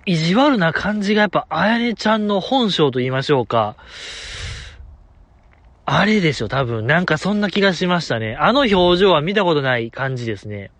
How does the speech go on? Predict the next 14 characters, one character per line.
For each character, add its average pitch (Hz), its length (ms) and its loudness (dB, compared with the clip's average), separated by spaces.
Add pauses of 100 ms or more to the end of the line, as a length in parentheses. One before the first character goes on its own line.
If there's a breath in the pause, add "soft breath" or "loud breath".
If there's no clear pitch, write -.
(1160)
い 175 60 -2
や 175 80 2
し、 214 320 2 (2000 loud breath)
な 135 120 -2
ん - 20 -4
か 254 100 -2 (100)
板 202 260 2
に 170 120 2
つ - 160 -12
く 160 140 0
と 135 160 2
い 123 120 4
う 120 80 0
か、 104 320 -4